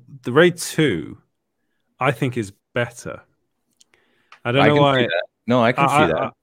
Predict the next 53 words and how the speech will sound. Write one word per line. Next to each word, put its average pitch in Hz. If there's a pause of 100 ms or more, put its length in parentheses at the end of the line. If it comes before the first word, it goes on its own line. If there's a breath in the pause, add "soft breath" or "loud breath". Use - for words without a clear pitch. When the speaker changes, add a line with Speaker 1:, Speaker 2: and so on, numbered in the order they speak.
Speaker 1:
I, 131
I -
really 139
liked 127
The 113
Raid. 113
I 131
love 147
The 135
Raid 120
one, 113
but 95
I 98
think 113
The 107
Raid 113
two 110
is 90
just -
insane. 104
Speaker 2:
Well, 147
Speaker 1:
And -
I'm -
Speaker 2:
well, 156
Speaker 1:
so, 156 (840)
Speaker 2:
have 131
Speaker 1:
are 147
they 196
Speaker 2:
you -
Speaker 1:
still 156
Speaker 2:
seen 240
Speaker 1:
remaking 226
it? 71
Are 123
they 170
doing 190
it? 180
Are 147
they 165
doing 175
an 170
American 165
version 85
of 82
The 73
Raid? 90
Speaker 2:
No, 82
if 98
they 113
did, 90
it 82
fell 78
Speaker 1:
Yeah. 71